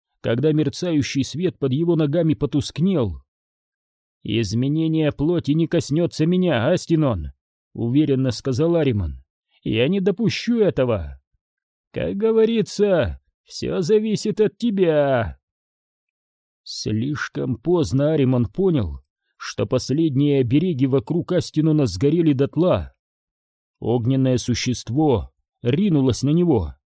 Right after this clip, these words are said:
Сияющие вены в его теле — вспыхнули с обжигающей сетчатку яркостью. Огненные когти отцарапали нагрудник. Быстрым ударом Ариман отбросил Астинона в сторону,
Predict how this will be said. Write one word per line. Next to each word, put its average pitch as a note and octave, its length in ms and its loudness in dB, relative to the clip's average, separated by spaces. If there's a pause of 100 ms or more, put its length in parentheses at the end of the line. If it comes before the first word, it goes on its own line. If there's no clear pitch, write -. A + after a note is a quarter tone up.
(420)
Сияющие C3 800 0
вены C#3+ 320 2
в G#2 40 -2
его C#3 220 2
теле — B2+ 540 0 (360)
вспыхнули E3 560 0
с - 140 -2
обжигающей C#3+ 720 2
сетчатку - 560 -2
яркостью. B2+ 800 0 (580)
Огненные C#3 600 2
когти C3+ 600 0 (300)
отцарапали D3+ 680 0
нагрудник. D#3 680 0 (1120)
Быстрым A#2+ 560 0
ударом B2 480 0 (340)
Ариман D3 440 0
отбросил D3+ 560 0
Астинона D#3 440 0
в - 80 -4
сторону, B2 560 0